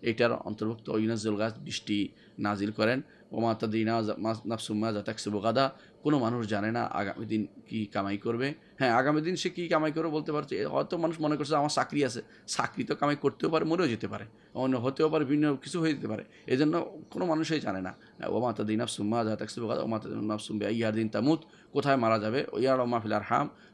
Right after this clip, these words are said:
মায়ের পেটে বা কি সন্তান আসবে কি আসবে না, এটা উদ্দেশ্য। মা ফিল আরহাম বলা হয়েছে, ছেলে মেয়ের কথা বলা হয়নি। অনেকে এটা অর্থ করে ভুল অনুবাদ করে মানুষকে বিভ্রান্ত করে। এখানে বলা হয়েছে, "ওয়া ইয়ালামু মা ফিল আরহাম", রেহামে কি আছে,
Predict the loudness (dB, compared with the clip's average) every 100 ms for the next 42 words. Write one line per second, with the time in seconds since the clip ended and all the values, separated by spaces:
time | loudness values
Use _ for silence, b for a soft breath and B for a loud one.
0 | -2 2 4 2 0 -4 -8 -4 -2 0
1 | 0 -2 -2 -2 -2 -2 0 0 0 0
2 | -2 2 0 2 2 0 0 0 0 2
3 | 2 2 -2 -2 2 2 4 4 4 2
4 | 0 -2 -8 -14 B B 6 8 8 4
5 | 2 -2 0 0 4 2 2 0 0 0
6 | 2 2 2 -2 0 0 0 0 0 0
7 | -2 -2 -2 -4 B -4 -2 -2 -6 -4
8 | -4 -2 -4 -6 -10 -14 B -6 -2 4
9 | 4 4 4 6 6 8 6 4 0 2
10 | 0 4 2 2 -14 B 2 4 4 4
11 | 2 2 0 2 0 -4